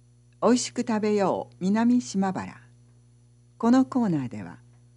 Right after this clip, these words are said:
豊富な農産物、海産物があり、食に恵まれた南島原の食にまつわる情報を紹介しています。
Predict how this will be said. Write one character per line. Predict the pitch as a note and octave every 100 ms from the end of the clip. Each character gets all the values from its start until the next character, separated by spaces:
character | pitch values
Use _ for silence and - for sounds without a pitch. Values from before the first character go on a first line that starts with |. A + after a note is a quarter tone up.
| _ _
豊 | A3 A#3+ A#3+
富 | A3
な | G#3
農 | G#3+ A#3
産 | - G#3 E3
物、 | C3+ - B2+ - - - - - - - - - - - - - - -
海 | B3 C4
産 | B3 A3+
物 | F3+ D#3+ B2+
が | C3+ B2+
あ | C#3+
り、 | B2 B2 - - - -
食 | - G#3+ C4
に | B3+
恵 | A#3+ A3+
ま | A3+ A3 G3+
れ | F3
た | - C3+ - -
南 | G3 A#3 B3+
島 | B3 - A3
原 | G#3 F#3 D#3
の | C3+ C3 - - - _ _
食 | - F#3+ A#3+
に | A#3
ま | A3 A3+
つ | - A3+
わ | A3
る | G#3
情 | F#3+ G#3
報 | G#3+ G3 F#3 F3+
を | F3 -
紹 | - - D3+
介 | - C#3+
し | D3 -
て | C#3
い | C#3
ま | B2 C3+
す。 | -